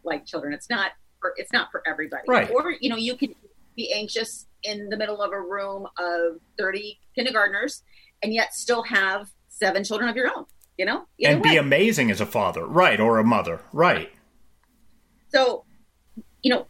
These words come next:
Speaker 1: in talking with birth mothers who have gotten pregnant and decided that they're going to place their child for adoption, some of their reasons are, you know, this isn't the right time in their life. Uh,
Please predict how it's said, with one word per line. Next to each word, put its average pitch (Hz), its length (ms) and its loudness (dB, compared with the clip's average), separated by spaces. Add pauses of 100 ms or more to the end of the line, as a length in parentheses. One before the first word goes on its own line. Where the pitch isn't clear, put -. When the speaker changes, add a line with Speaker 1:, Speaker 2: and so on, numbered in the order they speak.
(100)
Speaker 1:
in 262 120 4
talking 311 380 4
with 240 160 2
birth 190 240 2
mothers - 520 -6 (120)
who 220 380 0 (320)
have 240 180 2
gotten 208 260 0
pregnant 160 440 -2
and 180 100 0
decided 185 460 0
that 175 120 -2
they're 180 140 0
going 170 160 0
to 175 60 -2
place 175 420 -2 (500)
their 180 140 4
child 170 300 -2
for 156 100 2
adoption, 185 640 -2 (1300)
some 302 240 6
of 427 100 2
their 240 140 8
reasons 220 680 -2
are, 175 440 2
you 202 60 -2
know, 185 60 2
this 196 200 -2
isn't 247 200 2
the 208 80 0
right 185 220 4
time 190 340 0
in 165 140 2
their 139 200 -2
life. 92 260 -8 (520)
Uh, 170 280 2